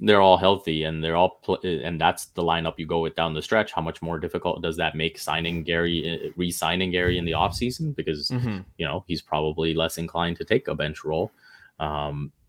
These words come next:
Speaker 1: that is something that we'll have to play out. But again, this is a team that has not been healthy consistently for a while, so
Speaker 2: Mm.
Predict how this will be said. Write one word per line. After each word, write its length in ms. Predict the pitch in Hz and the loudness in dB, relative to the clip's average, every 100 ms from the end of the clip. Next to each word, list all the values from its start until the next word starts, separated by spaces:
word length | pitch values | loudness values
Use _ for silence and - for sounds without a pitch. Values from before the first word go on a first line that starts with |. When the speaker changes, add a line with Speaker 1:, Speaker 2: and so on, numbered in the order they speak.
| _ _ _ _ _ _ - - - _ - - - _ - | _ _ _ _ _ _ -20 -20 -20 _ -20 -20 -20 _ -4
Speaker 1:
that 340 | 92 98 110 95 | 8 8 8 8
is 400 | 95 95 92 95 | 8 10 8 6
something 280 | 92 95 | 4 6
that 160 | 92 87 | 6 6
we'll 100 | 87 | 6
have 120 | 90 87 | 4 2
to 80 | 80 | 2
play 200 | 92 107 | 6 8
out. 200 | 156 - | 6 6
But 260 | 87 - | 4 4
again, 400 | 92 123 110 101 _ - - - - - _ - | 4 6 6 2 _ -20 -20 -20 -20 -20 _ 4
this 380 | 95 - - 101 | 6 6 2 4
is 220 | 98 95 | 6 6
a 80 | 92 | 4
team 260 | 113 107 | 4 4
that 100 | 101 95 | 6 4
has 140 | 90 | 4
not 260 | 98 95 98 | 4 2 2
been 200 | 101 98 | 2 4
healthy 640 | 98 101 95 90 90 - - | 4 4 2 2 2 -4 -6
consistently 640 | 95 92 95 - 80 90 | -2 2 2 0 -2 -2
for 180 | 85 87 | 2 2
a 80 | 87 | 4
while, 540 | 101 107 90 82 82 | 8 8 8 6 0
so 480 | - 90 82 78 78 | -2 0 2 2 0
Speaker 2:
Mm. 140 | 98 | -4